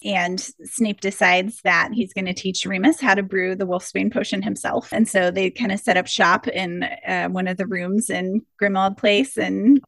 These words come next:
that's kind of just how the general setup is. And it was very fun to write. I think in the background, there's a little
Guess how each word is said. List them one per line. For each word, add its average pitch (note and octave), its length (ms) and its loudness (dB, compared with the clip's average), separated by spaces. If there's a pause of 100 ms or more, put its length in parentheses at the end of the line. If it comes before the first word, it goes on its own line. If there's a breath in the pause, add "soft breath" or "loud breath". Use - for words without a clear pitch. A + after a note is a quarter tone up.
that's - 240 0
kind C4 200 2
of A#3+ 120 -2
just - 280 -6
how G3+ 460 4
the G3+ 140 0
general G3 340 0
setup - 420 2
is. A#3+ 460 0
And F#3 340 -2
it A3+ 100 6
was A#3+ 380 4
very A3+ 280 4
fun D4+ 200 6
to D#4 120 2
write. G3 320 0
I G3+ 80 -2
think A3 420 -2
in B3+ 80 8
the A#3 80 8
background, F#3+ 580 2
there's F#3+ 420 -2 (120)
a A3 60 -2
little G3 520 2